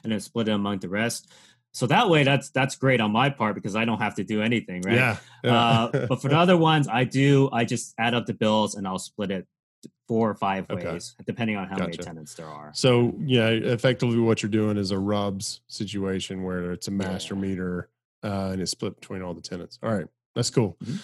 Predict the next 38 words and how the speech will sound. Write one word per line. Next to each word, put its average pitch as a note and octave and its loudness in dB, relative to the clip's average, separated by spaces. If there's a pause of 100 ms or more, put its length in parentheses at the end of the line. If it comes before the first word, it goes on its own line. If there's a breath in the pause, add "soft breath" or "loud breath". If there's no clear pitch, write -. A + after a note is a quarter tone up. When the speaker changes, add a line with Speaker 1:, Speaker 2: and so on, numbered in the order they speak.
Speaker 2:
So D#3+ 8
in D3+ 8
five D#3 2
years, A2+ 6
you A#2 6
think B2 2
you're A#2+ 2
gonna A#2+ 4
be A#2+ 6
retired, C3 4 (140)
or A2+ 0
you A2+ 4
think A#2 2
you're, A#2+ 6 (120)
it, B2+ -2
it, A#2+ 2 (960 loud breath)
what's D3+ 2 (1040)
Speaker 1:
In D3 2
three A#3 8
years, E3 6
I'll B2 2
be A2+ 2
retired, G2 -2
Speaker 2:
In D3 6
three B2 4
Speaker 1:
potentially, B3+ 8
Speaker 2:
years, F#3 8
you're D3 8
gonna C3 8
Speaker 1:
if B2 8
Speaker 2:
be C#3 4
Speaker 1:
I C3+ 6
wanted A#2+ 4
Speaker 2:
retired. G2 4
Speaker 1:
to, F#2+ -2
yeah. F2+ -2 (380 soft breath)
Yeah, A#2 2
yeah. F#2+ -2